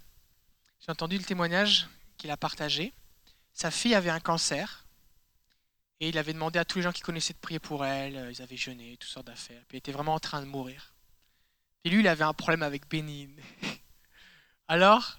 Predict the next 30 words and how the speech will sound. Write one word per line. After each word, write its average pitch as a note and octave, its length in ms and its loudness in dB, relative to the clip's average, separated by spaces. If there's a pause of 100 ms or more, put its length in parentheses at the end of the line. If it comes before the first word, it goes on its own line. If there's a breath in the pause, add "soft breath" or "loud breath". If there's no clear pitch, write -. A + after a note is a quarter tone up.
il E3+ 120 -8
voulait D#3+ 160 0
pas A3 220 8
aller F#3+ 120 6
le E3 80 -2
voir. C#3+ 400 -6 (1300)
Mais D3 80 -12
sa C3+ 160 -4
femme, E3 340 2
Denise E3 300 -8
Goulet, D3+ 400 -6 (960)
a C#3+ 40 -20
dit, D#3+ 180 -14
là, F#3+ 320 6
c'est - 180 -14
ma C3 120 0
fille, B3 280 4
là. B3 220 0
<laughs> - 40 -20 (920)
Si, - 480 6 (460 soft breath)
si - 420 -4
il F#3 100 -2
peut F#3 160 2
prier A3+ 300 4
pour F#3+ 260 4
elle F#3+ 160 6
et F3+ 60 -2
qu'elle F#3 180 -2
est D#3+ 120 -6
guérie, F3 460 0